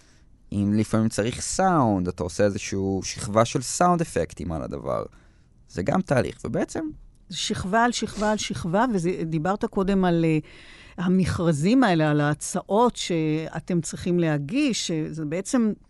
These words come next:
Speaker 2: להגיש איזה תפריט די מדויק, שנייה אחרי שנייה, שלפעמים כולל גם תכנון גרפי מוקדם של הסרטון, נכון? הסטורי בורד.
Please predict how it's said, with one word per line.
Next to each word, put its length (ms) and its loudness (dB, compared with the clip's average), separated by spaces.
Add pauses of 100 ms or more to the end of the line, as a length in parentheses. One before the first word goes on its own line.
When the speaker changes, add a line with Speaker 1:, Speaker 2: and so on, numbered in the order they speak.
(160)
Speaker 2:
להגיש 500 -4
איזה 160 0
תפריט 340 -6
די 140 2
מדויק, 720 0 (380)
שנייה 400 0
אחרי 240 -4
שנייה, 460 2 (140)
שלפעמים 640 -2
כולל 360 -2
גם 300 2 (560)
תכנון 500 4
גרפי 540 2
מוקדם 500 2
של 200 0
הסרטון, 680 -4
נכון? 400 -4
הסטורי 1120 -2
בורד. 320 0